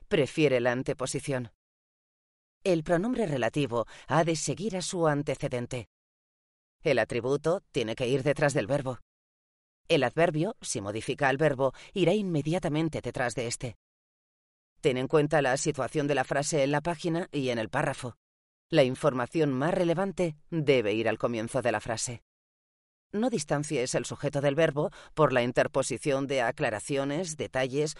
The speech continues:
o expansiones de aquel, ya que dificulta la comprensión por parte del lector.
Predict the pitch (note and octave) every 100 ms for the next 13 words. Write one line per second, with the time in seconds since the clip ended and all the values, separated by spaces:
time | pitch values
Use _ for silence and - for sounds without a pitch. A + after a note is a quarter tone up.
0 | - B2 G#2 - C3 G2+ C3+ A#2+ C3+ C#3+
1 | C3 G#2+ C3+ C3 - - - E3+ F3 F#3
2 | D#3+ D3+ C3+ G3 F#3 F3+ D3+ D3 D3 C#3+
3 | A#2+ G#2 - E3 F3+ D#3 A#2+ - F#3+ -
4 | D#3+ C#3+ C3+ - C3 A2+